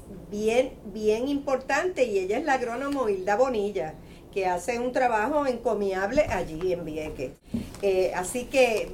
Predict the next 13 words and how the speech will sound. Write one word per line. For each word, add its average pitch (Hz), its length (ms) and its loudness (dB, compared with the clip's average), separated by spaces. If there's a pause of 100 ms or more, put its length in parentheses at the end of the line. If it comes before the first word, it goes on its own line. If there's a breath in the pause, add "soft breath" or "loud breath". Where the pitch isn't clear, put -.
me 196 120 -2
alegra 196 360 -2
mucho, 254 400 -2
¿verdad?, 208 360 2
que 233 100 2
se 214 160 -2
haya 185 240 2
tomado 214 380 -2
en 214 100 -6
consideración 226 840 -2
las 214 180 2
islas 208 460 0
de 185 300 0